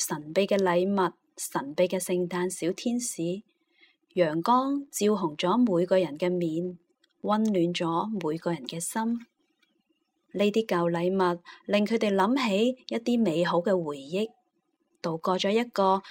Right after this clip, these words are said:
最特別嘅聖誕節。熊仔挨喺梳化上邊瞓着咗，我哋發現佢個腳板上邊黐滿咗麵粉噃。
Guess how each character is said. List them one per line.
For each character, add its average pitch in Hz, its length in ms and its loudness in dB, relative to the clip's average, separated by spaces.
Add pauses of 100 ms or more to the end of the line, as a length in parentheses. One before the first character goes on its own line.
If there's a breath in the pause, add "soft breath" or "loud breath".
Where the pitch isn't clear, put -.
(180 loud breath)
最 185 340 2
特 175 120 -2
別 - 180 -8
嘅 180 120 0
聖 165 320 -2
誕 165 260 -6
節。 175 460 -2 (1200)
熊 156 240 -6
仔 170 140 -2
挨 254 680 0
喺 240 140 2
梳 277 240 4
化 226 200 0
上 185 300 2
邊 262 360 0
瞓 175 320 -6
着 170 200 -2 (100)
咗， 175 400 -4 (1300)
我 226 100 -4
哋 226 120 2
發 233 260 2
現 214 440 0 (240 loud breath)
佢 277 140 4
個 285 120 6
腳 269 200 6
板 269 260 2
上 247 340 4
邊 330 340 10 (200 loud breath)
黐 269 400 2
滿 220 180 4
咗 220 180 2
麵 208 340 4
粉 196 440 0
噃。 202 580 4